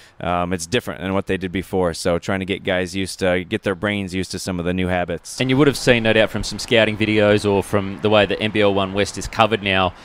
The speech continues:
Speaker 2: in, in such a high dynamic format that, uh, you've had a good look at opposition teams as well. And many of them have kept their coaches from the last season. They've continued over, in particular, some of the bigger clubs. But, uh,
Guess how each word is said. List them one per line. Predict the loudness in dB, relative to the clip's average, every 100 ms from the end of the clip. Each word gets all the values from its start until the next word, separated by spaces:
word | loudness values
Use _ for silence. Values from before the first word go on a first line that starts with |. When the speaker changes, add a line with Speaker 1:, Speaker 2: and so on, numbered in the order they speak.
| -12
Speaker 2:
in, | -8 -8 -8 -8
in |
such | -4 -2 -2
a | 0
high | 2 2
dynamic | 0 -2 0 -2 -4
format | -8 -4 -2 -4 -6 0
that, | 2 2 0 2
uh, | 4 4 2
you've | 0 0
had | 0
a |
good | -2 -4
look | -4
at | -4
opposition | -4 -4 -6 -6 -8
teams | -6 -6 -8
as | -6
well. | -4 -2 -2
And | -2 -2
many | -2 -2
of |
them | -2
have | -4 -4
kept | -6 -2
their | -4
coaches | -2 -4 -4 -8
from | -8 -8
the | -4
last | -4 -4 -6 -8
season. | -2 -2 -2 -6 -8 -12 -6
They've | -6
continued | -6 -8 -6 -2
over, | -2 -2
in | -6 -4
particular, | -6 -6 -8 -8
some | -8 -10
of |
the | -6
bigger | -6 -6
clubs. | -4 -4 -4 0
But, | 2 2 -4 -20 -20 -2
uh, | 4 4